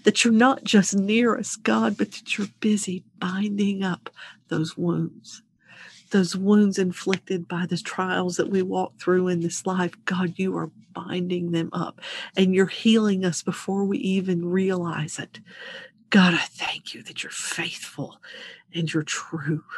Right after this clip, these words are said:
and you're strong and you're mighty and you are for us and not against us.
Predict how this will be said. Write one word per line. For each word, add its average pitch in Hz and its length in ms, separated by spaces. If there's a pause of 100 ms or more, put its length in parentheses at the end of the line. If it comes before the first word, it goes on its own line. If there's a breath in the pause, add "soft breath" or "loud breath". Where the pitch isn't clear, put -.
(680 loud breath)
and 185 140
you're 180 100
strong 190 680
and 180 120
you're 190 140
mighty 190 540
and 180 120
you 202 180
are 170 100
for 202 460
us 151 320
and 170 120
not 170 240
against - 560
us. - 480